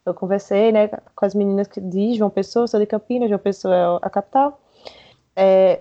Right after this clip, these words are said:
juntou, a gente juntou Campina Grande com João Pessoa e decidiu montar o da Paraíba. Então, hoje, esse grupo, ele abrange todos, todas as regiões do estado e a gente promove, né, a parte de conhecimento através de Python,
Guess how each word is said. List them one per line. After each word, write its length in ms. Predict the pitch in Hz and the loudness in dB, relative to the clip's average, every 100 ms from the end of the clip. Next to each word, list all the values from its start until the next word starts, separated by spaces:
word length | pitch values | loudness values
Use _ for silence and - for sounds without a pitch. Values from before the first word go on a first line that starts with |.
| - | -4
juntou, 420 | 202 202 233 233 208 | -4 -2 0 2 2
a 140 | 202 | 2
gente 220 | 208 196 | 0 -6
juntou 220 | 226 214 | -6 -6
Campina 320 | 202 202 208 202 | -6 -4 -2 -2
Grande 240 | 202 202 | -2 -4
com 120 | 214 | -4
João 140 | 202 208 | -4 -4
Pessoa 280 | 214 214 | -4 -4
e 40 | 226 | -4
decidiu 300 | 240 240 233 | -6 -4 -2
montar 280 | 233 240 220 | -2 -2 0
o 40 | |
da 100 | 226 | 0
Paraíba. 580 | 226 226 254 262 196 185 _ _ _ _ | -2 -2 0 -2 -4 -10 _ _ _ _
Então, 320 | 226 214 226 | -6 -2 0
hoje, 540 | 214 185 202 254 330 339 | 2 4 2 -2 -6 -4
esse 240 | 226 214 208 | -4 -2 -4
grupo, 600 | 190 185 240 247 240 233 _ _ _ | -4 -2 -4 -4 -8 -8 _ _ _
ele 320 | 190 190 196 | -4 -2 0
abrange 440 | 196 190 190 175 185 | -2 0 -4 -4 -6
todos, 340 | 180 180 196 196 190 _ | -6 -6 -6 -4 -4 _
todas 680 | - 190 233 208 180 - _ _ _ | -4 0 -2 -2 -6 -16 _ _ _
as 140 | 190 | -6
regiões 400 | 185 185 196 180 | -4 -4 -2 -2
do 60 | 180 | -2
estado 640 | 208 - 190 175 196 302 - _ _ _ | -6 -4 0 2 0 -2 -16 _ _ _
e 400 | - 202 208 208 208 | -2 0 4 4 4
a 60 | |
gente 340 | 208 208 240 220 _ _ | 2 -2 -4 -10 _ _
promove, 560 | 220 196 175 170 165 | 0 2 0 -2 -12
né, 260 | 175 170 170 | -10 -6 -6
a 40 | |
parte 320 | 180 175 185 - | -4 -6 -8 -12
de 340 | 190 185 180 175 | -12 -8 -10 -12
conhecimento 560 | - 202 190 196 175 208 | -6 -6 -6 -8 -8 -8
através 340 | 196 185 180 | -6 -4 -6
de 80 | 185 | -8
Python, 640 | - 185 175 214 - 285 | -4 0 0 -2 -8 -14